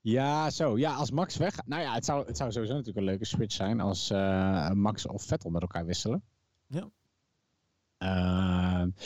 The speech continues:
Speaker 1: maar ik denk niet, namelijk, ik denk niet dat ze zomaar Max naast Leclerc zetten.
Speaker 2: Nee, dat
Speaker 1: Ik
Speaker 2: denk
Speaker 1: weet
Speaker 2: ik
Speaker 1: niet of
Speaker 2: ook
Speaker 1: ze dat
Speaker 2: niet.
Speaker 1: zouden doen.
Speaker 2: Nee, nee, dat
Speaker 1: Hoewel
Speaker 2: denk
Speaker 1: het
Speaker 2: ik ook niet.
Speaker 1: natuurlijk wel cool is dat je, als je zo'n strijd binnen één team hebt.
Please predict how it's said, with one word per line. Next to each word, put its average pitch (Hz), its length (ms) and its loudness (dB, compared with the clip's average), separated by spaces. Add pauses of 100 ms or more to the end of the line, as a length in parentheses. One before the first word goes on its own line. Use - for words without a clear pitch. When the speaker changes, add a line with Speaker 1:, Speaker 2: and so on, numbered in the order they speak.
(100)
Speaker 1:
maar 120 160 0
ik 131 120 0
denk 180 180 4
niet, 202 340 2
namelijk, 143 440 2
ik 131 140 -4
denk 175 180 2
niet 156 160 0
dat 143 120 0
ze 131 100 -2
zomaar 127 300 2
Max 147 260 -4
naast 113 220 0
Leclerc 113 360 -2
zetten. - 280 -8 (2250)
Speaker 2:
Nee, 131 200 2
dat 113 100 -2
Speaker 1:
Ik 110 40 -2
Speaker 2:
denk - 0 -
Speaker 1:
weet 131 100 2
Speaker 2:
ik 208 60 4
Speaker 1:
niet 185 100 6
of 151 60 4
Speaker 2:
ook 156 40 2
Speaker 1:
ze - 20 -2
dat 131 80 4
Speaker 2:
niet. 107 100 0
Speaker 1:
zouden 117 260 2
doen. 98 120 -4 (1160)
Speaker 2:
Nee, 127 200 -6
nee, - 60 -14
dat - 20 -6
Speaker 1:
Hoewel 151 140 2
Speaker 2:
denk 175 120 8
Speaker 1:
het - 20 8
Speaker 2:
ik 147 60 6
ook 190 80 4
niet. 214 80 4
Speaker 1:
natuurlijk 160 300 0
wel 160 200 2
cool 185 280 4
is 143 160 2
dat - 160 -4
je, 131 200 0
als 117 160 -4
je 127 80 2
zo'n 117 360 2
strijd 123 400 -2
binnen 113 220 0
één 101 200 0
team 120 240 0
hebt. 147 320 -2